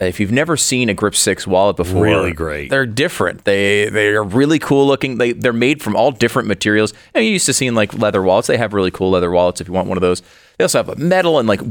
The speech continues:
Speaker 1: wood. Uh, I, they're just, like,
Speaker 2: And
Speaker 1: uh,
Speaker 2: it's,
Speaker 1: you've never
Speaker 2: it's
Speaker 1: seen anything like them.
Speaker 2: Yeah, yeah, when you say wallet and then you say wood, you can't,
Speaker 1: Yeah.
Speaker 2: until you see 'em,
Speaker 1: <laughs> Right.
Speaker 2: you can't, uh, 'cause it's not a wallet, and yet it is a wallet.
Speaker 1: Yeah.
Speaker 2: It's just not anything you've ever seen before.
Speaker 1: It also is not gonna give you that giant, like,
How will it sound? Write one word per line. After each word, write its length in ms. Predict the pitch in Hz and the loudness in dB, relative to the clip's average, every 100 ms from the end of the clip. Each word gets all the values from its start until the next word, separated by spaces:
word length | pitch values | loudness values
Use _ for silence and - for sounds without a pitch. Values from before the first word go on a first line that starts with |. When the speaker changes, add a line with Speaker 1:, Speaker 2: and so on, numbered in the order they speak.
| 90 | -4
Speaker 1:
wood. 440 | 110 214 254 262 226 - _ _ _ _ | 2 2 2 -2 -4 -8 _ _ _ _
Uh, 100 | - 123 127 | -6 -6 -6
I, 200 | 143 165 | -6 -4
they're 120 | 170 185 | -2 -2
just, 200 | 240 202 | -2 0
like, 320 | 170 - - 156 | -2 -4 -10 -8
Speaker 2:
And 100 | 131 | -4
Speaker 1:
uh, 40 | 165 | -2
Speaker 2:
it's, 200 | 160 117 | -2 -2
Speaker 1:
you've 100 | 180 | -2
never 100 | 247 | 0
Speaker 2:
it's 60 | |
Speaker 1:
seen 100 | 214 | -2
anything 180 | 202 180 | -2 0
like 200 | 185 214 | 0 0
them. 140 | 190 - | -2 -2
Speaker 2:
Yeah, 160 | 151 170 | -2 -2
yeah, 300 | 156 156 156 | -2 -4 -4
when 240 | 131 160 | -2 -2
you 100 | 165 | -2
say 300 | 156 - 208 | -2 2 2
wallet 720 | 175 139 151 160 123 101 - - | 2 0 2 4 2 0 -4 -6
and 140 | 117 | -2
then 100 | 123 | 0
you 120 | 123 | 0
say 220 | 107 123 110 | -2 -2 -2
wood, 580 | 107 120 117 101 95 - | 0 0 0 0 -6 -10
you 360 | 73 135 117 | -14 -4 -4
can't, 340 | 117 160 180 - | -2 -2 -2 -2
Speaker 1:
Yeah. 60 | |
Speaker 2:
until 280 | 123 110 196 | -4 -2 0
you 160 | 202 170 | 2 0
see 360 | - 160 165 | 0 0 0
'em, 200 | 151 143 | 0 -2
Speaker 1:
<laughs> 20 | 113 | -4
Right. 360 | 123 107 - - | -6 -4 -8 -2
Speaker 2:
you 100 | 117 | -2
can't, 480 | 113 156 135 92 131 | -2 -4 -2 -4 -2
uh, 140 | 139 | -2
'cause 220 | - 156 | 0 0
it's 180 | 156 - | 0 -2
not 320 | 160 190 226 - | -2 0 -2 -2
a 80 | |
wallet, 460 | 147 131 143 139 139 | -2 2 2 2 0
and 140 | 139 | -2
yet 180 | 139 160 | -2 -2
it 100 | 156 | -4
is 280 | 151 214 175 | -2 -2 0
a 60 | 170 | 0
wallet. 340 | 120 95 120 | 0 0 0
Speaker 1:
Yeah. 140 | 180 143 | 0 0
Speaker 2:
It's 80 | 180 | -2
just 240 | 175 - | -4 -2
not 380 | 147 165 180 - | -2 0 0 0
anything 400 | 165 170 151 160 | -2 -2 -2 -4
you've 160 | 143 123 | -2 -2
ever 160 | 117 | -4
seen 280 | 113 127 131 | -6 -6 -6
before. 400 | 107 - 73 58 | -6 -8 -14 -12
Speaker 1:
It 60 | 135 | -4
also 280 | 220 - 131 | -2 0 -2
is 80 | 110 | -2
not 120 | 113 | -2
gonna 140 | 95 | 0
give 160 | 90 95 | 0 0
you 80 | 90 | 2
that 200 | 87 - | 0 -2
giant, 460 | 90 92 98 98 | -6 -2 -2 -2
like, 400 | 95 90 82 - | 0 0 0 -4